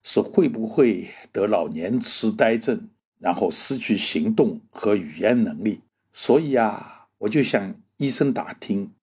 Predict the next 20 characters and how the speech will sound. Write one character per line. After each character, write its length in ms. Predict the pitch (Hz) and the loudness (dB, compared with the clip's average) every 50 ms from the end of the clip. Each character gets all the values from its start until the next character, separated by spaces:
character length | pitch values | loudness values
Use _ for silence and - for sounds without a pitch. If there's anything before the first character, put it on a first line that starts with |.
| _ _ _ - - | _ _ _ -10 -2
怎 180 | - - 104 | 0 0 2
么 120 | 87 95 127 | 2 2 2
样 260 | 165 190 180 139 113 | 2 2 2 2 0
才 220 | 110 - - 98 | -2 -2 0 2
能 200 | 117 107 95 107 | 2 2 2 0
防 280 | 110 - - 76 98 123 | -2 -2 -2 0 0 0
止 180 | 120 - 104 101 | 0 0 -2 -4
老 240 | 90 82 80 - - | -4 -4 -4 -4 -6
年 280 | 80 80 82 - - | -6 -8 -6 -4 -2
痴 240 | 113 - - - 113 | 0 2 2 2 2
呆？ 360 | 92 - - 87 90 95 101 - _ _ _ _ _ _ _ _ _ _ _ _ _ _ _ | 0 0 0 0 0 -2 -4 -8 _ _ _ _ _ _ _ _ _ _ _ _ _ _ _
医 140 | - 165 156 | 2 2 2
生 200 | 151 156 151 147 | 4 2 2 2
说， 480 | 127 - 139 131 123 123 120 120 - - _ _ _ _ _ | 2 2 4 4 4 4 2 0 -2 -8 _ _ _ _ _
最 260 | - 208 185 165 135 | 2 2 4 4 2
简 260 | - - 113 92 85 | -2 -2 -2 -2 -2
单 200 | 113 120 123 127 | 0 0 2 2
的 80 | 131 127 | 2 0
办 320 | 117 - 175 147 117 110 | 0 2 2 2 2 2
法 400 | - - - - - - - _ | 0 -2 -4 -4 -4 -6 -8 _